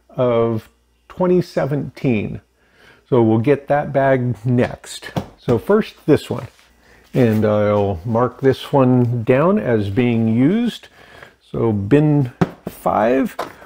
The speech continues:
one of them is going to be used. So we'll change that to seven and put the date.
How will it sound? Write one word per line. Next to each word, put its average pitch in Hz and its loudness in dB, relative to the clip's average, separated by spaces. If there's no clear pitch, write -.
one 127 2
of 135 0
them 127 2
is 110 -2
going 131 -2
to 135 -2
be 120 0
used. 196 0
So 117 -4
we'll 107 0
change 143 0
that 143 -2
to 120 2
seven 190 -4
and 123 2
put 127 0
the - 0
date. 113 -2